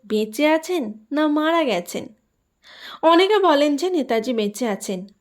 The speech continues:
আবার অনেকের মতে উনি একটি বিমান দুর্ঘটনায় মারা গেছেন। নমস্কার, আমি বিথিকা। আপনারা আছেন গল্পে বিথিকা YouTube চ্যানেলের সাথে। আশা করছি আপনারা আমার ভিডিওতে একটা করে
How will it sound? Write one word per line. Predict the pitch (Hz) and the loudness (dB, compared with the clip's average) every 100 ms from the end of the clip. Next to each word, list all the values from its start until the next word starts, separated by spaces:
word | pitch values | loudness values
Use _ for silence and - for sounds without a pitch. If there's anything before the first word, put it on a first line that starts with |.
| _ _ - | _ _ -6
আবার | 220 220 | 0 2
অনেকের | 226 214 214 220 226 | 2 0 0 0 0
মতে | 214 196 254 311 | 0 0 0 0
উনি | 269 233 | 0 -2
একটি | 226 240 233 - - | -2 -4 -4 -8 -6
বিমান | 214 226 240 269 | -2 0 0 2
দুর্ঘটনায় | 254 208 214 190 190 233 330 | 0 0 -2 -4 -4 -2 0
মারা | 294 247 247 | 0 0 -2
গেছেন। | - - - 185 233 - _ _ _ _ _ _ - - _ 247 | -2 -4 -10 -12 -14 -20 _ _ _ _ _ _ -20 -20 _ 0
নমস্কার, | 269 277 285 - - 220 202 - _ _ _ - | 0 0 -2 -6 -6 -6 -6 -12 _ _ _ -2
আমি | 240 240 | 2 4
বিথিকা। | 233 220 220 208 - - _ _ - - - - | 2 0 -4 -4 -6 -8 _ _ -20 -16 -12 -4
আপনারা | 233 214 214 220 208 208 | -2 -2 -2 -2 0 2
আছেন | 202 202 247 330 330 | 0 0 -2 0 2
গল্পে | 262 220 220 202 | 2 2 0 0
বিথিকা | 202 208 190 254 | 0 -2 0 0
YouTube | 339 285 240 233 220 | 2 0 0 -2 -2
চ্যানেলের | 226 208 214 202 196 - | -2 0 0 0 0 -2
সাথে। | 190 - 208 - _ - - - - | -4 -6 -12 -14 _ -20 -16 -6 0
আশা | 339 330 - 349 | 2 2 0 0
করছি | 370 359 359 370 | 0 -2 -4 -6
আপনারা | 359 - 302 311 320 | -6 -4 0 0 0
আমার | 311 311 | 0 -2
ভিডিওতে | 277 254 247 254 285 | -2 -2 -2 -2 -2
একটা | 370 311 - 254 | -2 -4 -4 -6
করে | 247 254 262 | -2 -2 -2